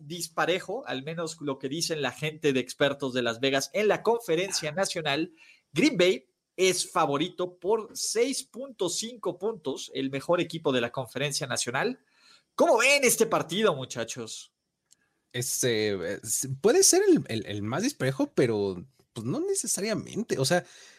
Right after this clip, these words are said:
Speaker 2: no sé. O sea, la verdad es que yo no lo veo tan disparejo, porque, eh, tienes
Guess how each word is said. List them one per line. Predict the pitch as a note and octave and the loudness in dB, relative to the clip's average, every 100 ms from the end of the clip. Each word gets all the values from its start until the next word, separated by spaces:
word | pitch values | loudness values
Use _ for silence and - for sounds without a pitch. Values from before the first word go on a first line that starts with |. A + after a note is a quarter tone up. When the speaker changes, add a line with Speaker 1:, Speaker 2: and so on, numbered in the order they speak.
| _ - - - | _ -10 -8 -8
Speaker 2:
no | - F#3 | 0 4
sé. | - D3+ - | 4 2 -2
O | - | 0
sea, | D3+ D3 | 2 2
la | C3+ C#3 | 2 4
verdad | C#3+ A3+ | 4 4
es | |
que | - G#3+ | 0 2
yo | |
no | G3 | 4
lo | D#3+ | 4
veo | B2 A#2+ | 4 0
tan | A#2+ G#2 | -2 -6
disparejo, | F2 - - - _ | -8 -14 -16 -18 _
porque, | - A2 D3 C#3 C3 - _ - | -12 -6 -4 -2 -4 -8 _ -6
eh, | C3 B2 | -4 -4
tienes | F3+ A#3 C#4+ - | -4 -4 -2 -4